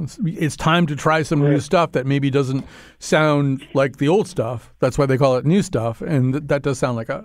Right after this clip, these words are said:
Speaker 1: a pretty exciting idea. So, uh, I, I haven't followed that bill. I will try to learn about it and possibly support it. Uh, meanwhile, uh, we had Roz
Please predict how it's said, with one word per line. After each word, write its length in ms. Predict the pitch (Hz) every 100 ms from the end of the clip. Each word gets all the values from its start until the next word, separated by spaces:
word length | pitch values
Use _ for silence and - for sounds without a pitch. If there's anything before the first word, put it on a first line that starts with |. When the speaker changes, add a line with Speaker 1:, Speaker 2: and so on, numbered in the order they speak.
| -
Speaker 1:
a 60 |
pretty 220 | 123 135 123
exciting 360 | 117 131 120
idea. 300 | 117 120 120
So, 200 | - 143 - - - - -
uh, 280 | 139 123 120 -
I, 320 | 143 151 143
I 20 |
haven't 200 | 165 156
followed 300 | 123 147 147
that 180 | 143 143
bill. 160 | 151 208
I 140 | 139
will 140 | 120 117
try 120 | 131
to 80 | 120
learn 200 | 131 135
about 220 | 143 180
it 120 | 208
and 160 | 113 110
possibly 380 | 117 - 120
support 340 | 113 127 - 226
it. 120 | 247 - _ _ - _ -
Uh, 120 | 143
meanwhile, 500 | 247 330 151 98 -
uh, 160 | 151 143
we 300 | 139 147 147
had 340 | - 143 147
Roz 640 | 139 131 135 190 226 -